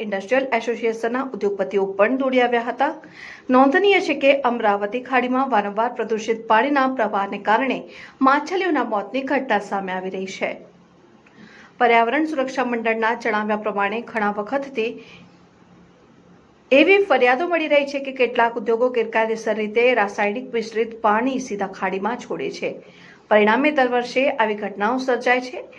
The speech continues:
ગત વર્ષે પણ આવા જ એક બનાવમાં મૃત માછલીઓનો પી એમ રિપોર્ટ લેવામાં આવ્યો હતો, પરંતુ તે પછી પણ તંત્ર દ્વારા કોઈ કડક પગલાં લેવાતા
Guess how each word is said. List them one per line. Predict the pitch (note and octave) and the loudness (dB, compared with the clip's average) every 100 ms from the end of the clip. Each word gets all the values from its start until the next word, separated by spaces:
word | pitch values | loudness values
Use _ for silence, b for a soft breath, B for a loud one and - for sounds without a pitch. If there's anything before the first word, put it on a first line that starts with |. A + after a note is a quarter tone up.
| B B B | B B B
ગત | C4 C#4+ F#4+ | 4 4 6
વર્ષે | F#4+ - D4+ | 2 0 -2
પણ | C4+ C4+ - | 0 -2 0
આવા | G#3+ G#3 G#3+ | 0 2 0
જ | G#3+ - | -2 -6
એક | - | -2
બનાવમાં | B3 B3+ A#3+ A3+ A3+ B3 | 2 2 2 2 0 0
મૃત | G#3+ A3+ | -2 -2
માછલીઓનો | C4 C#4+ C#4 C4 A3+ G#3 | 0 -2 -2 0 2 0
પી | F#3+ F#3+ | -6 -4
એમ | F#3 F#3 | -2 -2
રિપોર્ટ | F#3 F3 G#3 B3+ | -4 0 0 2
લેવામાં | - A#3 A#3+ C#4 | 0 0 0 0
આવ્યો | A3 F3 F#3 | -2 -2 -4
હતો, | F#3+ F3+ | -6 -6
પરંતુ | F#3 F3+ F3 | -4 -6 -6
તે | F3+ F3 | -6 -4
પછી | G3 G3+ | -4 -6
પણ | C4 A#3+ A3+ B B B - | -2 -2 -2 B B B 2
તંત્ર | D4+ F#4+ E4+ | 4 2 0
દ્વારા | A3+ F#3+ | 0 0
કોઈ | F#3 G3 | 0 -6
કડક | - C#4 D#4+ D#4+ | 0 2 2 0
પગલાં | F#3+ F#3 E3 | -4 -4 -4
લેવાતા | F3 E3+ F3 G3 A3+ | -2 -4 0 2 0